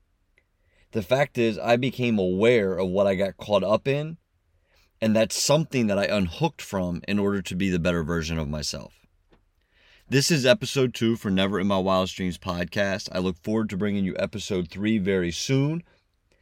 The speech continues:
and I look forward to having a guest on the next time that we can talk about all of these things as well.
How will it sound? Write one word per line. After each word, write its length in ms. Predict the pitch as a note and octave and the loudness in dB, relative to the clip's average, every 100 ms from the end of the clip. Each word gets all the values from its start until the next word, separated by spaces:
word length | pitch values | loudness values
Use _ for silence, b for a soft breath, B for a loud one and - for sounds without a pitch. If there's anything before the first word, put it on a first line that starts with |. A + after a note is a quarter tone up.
| b b b | b b b
and 120 | G#2+ | 0
I 40 | G#2+ | 2
look 160 | B2 - | 2 2
forward 180 | C3+ | 0
to 80 | A#2+ | 2
having 180 | A#2+ A2+ | 2 2
a 60 | G#2 | 0
guest 360 | G#2 G#2+ - | 0 -2 -4
on 140 | G2 F#2 | -4 -2
the 80 | |
next 260 | F2+ F2+ - | -4 -6 -6
time 220 | G2 F#2 | -6 -4
that 80 | F2+ | -2
we 140 | A#2 | -2
can 120 | A#2 B2 | -2 -2
talk 280 | F#3+ A#3+ | -2 -2
about 200 | D3+ G2+ | 0 0
all 240 | - G#2+ G#2+ | 2 2 4
of 120 | F2+ | 2
these 260 | A2 A#2 - | 2 0 0
things 340 | G2 F2+ D#2 | 0 0 -4
as 220 | C2+ F2 | -4 -4
well. 380 | E2+ F#2 D2+ - | 0 0 -2 -8